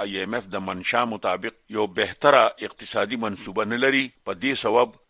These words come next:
آی ایم اف ته هم رستو شوی دی. پاکستان کې د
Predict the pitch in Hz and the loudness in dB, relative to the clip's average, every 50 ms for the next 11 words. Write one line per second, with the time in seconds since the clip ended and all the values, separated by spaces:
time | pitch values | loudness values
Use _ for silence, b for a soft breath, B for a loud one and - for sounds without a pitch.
0 | - 101 107 107 101 101 101 104 131 131 - - - 117 101 113 120 110 95 90 | -2 0 0 0 -2 -2 -2 0 -2 -4 -4 -6 -8 -6 -4 -4 -4 -4 -6 -10
1 | - _ _ - 101 101 - - - - 95 - 131 113 107 95 95 92 98 92 | -14 _ _ -8 -6 -6 -6 -6 -8 -4 -2 0 2 2 2 0 0 0 0 0
2 | - - _ _ _ - - 104 113 - - 113 - - - 139 135 143 151 143 | 0 -2 _ _ _ 0 2 2 2 2 0 -4 -2 0 2 2 2 2 0 -4
3 | - 143 131 120 - | -8 -6 -2 -2 0